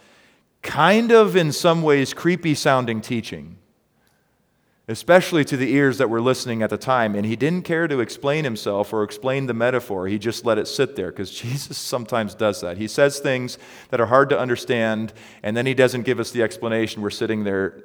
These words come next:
thinking, "They're not gonna understand that. You gotta say a little bit more. I'm not even sure I understand." And Jesus is like, "It's okay." He just gave a really hard teaching, and he capped it off with a statement on predestination.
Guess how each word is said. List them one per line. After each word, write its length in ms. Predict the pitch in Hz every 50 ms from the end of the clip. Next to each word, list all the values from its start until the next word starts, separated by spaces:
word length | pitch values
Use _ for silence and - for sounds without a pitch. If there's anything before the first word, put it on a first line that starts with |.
| - -
thinking, 580 | - 117 107 101 113 104 98 95 98 - - 95
"They're 280 | - 98 113 123 127 139
not 180 | 156 160 160
gonna 160 | 160 147 123 104
understand 600 | 110 117 104 101 - - - 143 151 151 131 107
that. 260 | 110 107 95 - -
You 60 | 120
gotta 300 | 113 120 120 123 120 117
say 200 | - - 131 120
a 80 | 117 110
little 140 | 113 110 104
bit 140 | 110 101 107
more. 280 | 110 110 107 101 104
I'm 160 | 117 123 139
not 180 | 143 135 120 110
even 160 | 104 98 98
sure 240 | 98 - 110 107 104
I 80 | 113 123
understand." 440 | 123 110 - - 104 98 98 98
And 100 | 98 98
Jesus 300 | 98 120 117 113 - 104
is 80 | - -
like, 160 | 113 117 - - - _ _ _
"It's 100 | _ -
okay." 240 | - - - - 151 - _ _ _ _ _ _ _ _ _ _ _ _ _ _ _ _ _ _ _ _ _ _ _ _ _ _ _ _ _ _ _ _ _ _ _ _ _ _ _ _ _ _
He 140 | - 135 117
just 160 | 131 123 -
gave 180 | 139 127 120 120
a 40 |
really 260 | 113 123 127 127 120 110
hard 240 | 123 120 120 117
teaching, 480 | - 143 139 139 - 123 113 113 113 107
and 140 | 127 143 143
he 140 | 143 135 143
capped 580 | - - - - 202 247 277 302 302 - - -
it 260 | 143 139 - - - -
off 560 | 190 240 294 254 156 131 135 160 - - 170
with 180 | 185 165 -
a 60 | 165 -
statement 560 | - - - 208 208 240 220 - 226 214 208
on 120 | 196 185
predestination. 1040 | 180 - 202 196 190 196 185 - - 185 180 180 180 170 - - 107 90 80 71